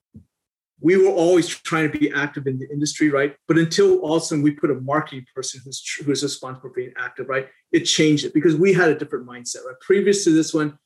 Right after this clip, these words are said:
um, we had engineers and salespeople work in the industry, try to make, make, make ourselves known. But if, especially if you're an engineer, you, you, you have a different focus, right? But when you put a marketing person in, right,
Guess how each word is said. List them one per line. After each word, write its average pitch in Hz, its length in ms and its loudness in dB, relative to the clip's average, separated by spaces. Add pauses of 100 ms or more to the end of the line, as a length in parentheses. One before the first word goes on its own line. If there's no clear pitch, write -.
(320)
um, 123 300 -6
we 147 140 2
had 151 240 2
engineers 147 680 2
and 120 120 -10
salespeople 143 560 0
work 139 240 0
in 143 80 -4
the 139 120 -2
industry, 139 360 -4
try 143 180 -2
to 131 60 0
make, 131 300 -4
make, 135 320 -2 (100)
make 143 320 -4
ourselves 127 500 -6
known. 135 320 -6 (680)
But 170 160 4
if, 165 100 0
especially 202 460 4
if 180 80 2
you're 160 100 4
an 160 80 0
engineer, 147 280 0
you, 151 340 0
you, 160 80 6
you 170 260 2
have 180 120 4
a 156 100 2
different 143 340 -4
focus, 135 360 -2
right? 131 220 -8
But 160 120 2 (140)
when 156 120 4
you 180 120 4
put 208 140 4
a 170 40 4
marketing 151 460 0
person 139 300 -6
in, 151 140 -4
right, 127 180 -6